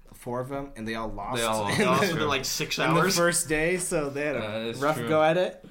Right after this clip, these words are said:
Speaker 1: We've got two Mountain West wins in this first round,
Speaker 3: True.
Speaker 2: Mm.
Speaker 1: if not more. Is it,
Speaker 2: Might
Speaker 1: is it
Speaker 2: come
Speaker 1: three?
Speaker 2: back to bite us.
Speaker 3: Uh,
Speaker 1: It's San Diego State also.
Speaker 3: mm, three.
Speaker 2: Yeah, might
Speaker 1: Wow.
Speaker 2: come back to bite us.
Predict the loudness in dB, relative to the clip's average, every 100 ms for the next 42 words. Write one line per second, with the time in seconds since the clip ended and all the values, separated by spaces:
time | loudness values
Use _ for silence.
0 | -20 -20 -16 -8 -2 -2 -2 -4 -2 -2
1 | -2 -4 -6 -8 -10 -10 -10 -12 -16 -14
2 | -14 -14 -14 -16 -18 -18 -16 -14 -14 -16
3 | -18 -12 -8 -2 0 0 -2 -8 -14 -16
4 | -18 -20 -20 -20 -20 -20 -20 -20 -20 -14
5 | -12 -10 -10 -12 -16 -20 -20 -20 -20 -20
6 | _ -20 -10 -10 -8 -4 -4 -4 -4 -4
7 | -6 -10 -14 -8 -6 -2 -2 -2 -4 -4
8 | -4 -8 -8 -6 -4 -4 -6 -6 -2 0
9 | 0 -2 0 2 4 2 2 -2 -6 -8
10 | -6 -4 -2 0 2 2 0 -2 -2 0
11 | -2 -6 -10